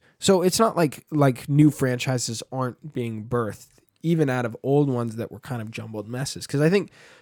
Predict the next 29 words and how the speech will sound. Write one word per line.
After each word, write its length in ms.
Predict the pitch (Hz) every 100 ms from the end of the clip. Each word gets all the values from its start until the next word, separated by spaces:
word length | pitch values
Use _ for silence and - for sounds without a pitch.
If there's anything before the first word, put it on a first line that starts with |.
| -
the 120 | 147
original 280 | 143 147 131
three 380 | 120 135 131 120
Mission 280 | 113 120 117
Impossibles, 420 | 117 113 113 120
they're 100 | 208
fine, 360 | - 120 117 107
but 100 | 101
they're, 200 | 113 - _ _ _ _ _
I 60 | -
mean, 200 | 165 127
what? 220 | 123 -
Like, 140 | 110
the 80 | -
first 260 | 123 208 202
one's, 220 | 185 160
like, 120 | 139
a 40 | 127
normal 540 | 127 156 156 151 143 - - - _ -
espionage 960 | 160 - 151 139 139 135 131 - - - -
action 300 | 160 - 156
movie, 360 | 139 135 127 139 _ _ -
but 100 | 147
then 120 | 151
the 60 | 123
second 320 | 214 220 165
one 120 | 131
is, 140 | 113
like, 240 | 110 95